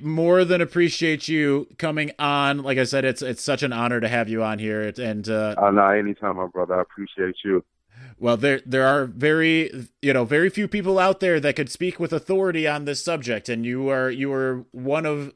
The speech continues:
Speaker 1: a handful. So it's
Speaker 2: <laughs>
Speaker 1: excellent to hear all of that.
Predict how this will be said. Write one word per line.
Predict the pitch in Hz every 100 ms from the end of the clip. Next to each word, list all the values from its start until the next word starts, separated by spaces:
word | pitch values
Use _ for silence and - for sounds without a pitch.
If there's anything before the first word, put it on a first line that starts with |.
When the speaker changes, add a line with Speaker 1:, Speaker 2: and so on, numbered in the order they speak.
| 127
Speaker 1:
a |
handful. | 113 139 135 120 104 95
So | 117 104 101
it's | 120 113 - - - -
Speaker 2:
<laughs> | - 113 110 117
Speaker 1:
excellent | 139 - 143 135
to | 131
hear | 139 127
all | 113 104
of | 95
that. | 101 98